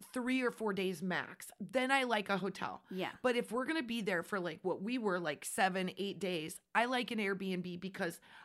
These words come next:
Speaker 1: I kinda like to do a few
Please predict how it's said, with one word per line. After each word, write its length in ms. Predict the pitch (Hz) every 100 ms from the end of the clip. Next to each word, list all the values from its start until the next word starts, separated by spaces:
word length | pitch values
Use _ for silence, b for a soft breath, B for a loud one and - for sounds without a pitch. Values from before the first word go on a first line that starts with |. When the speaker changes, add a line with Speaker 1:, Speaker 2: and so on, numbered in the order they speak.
| -
Speaker 1:
I 60 | 233
kinda 400 | 190 262 294 302
like 320 | 247 226 -
to 360 | 202 208 190 190 B B -
do 280 | 214 240
a 40 | 247
few 420 | - 247 240 240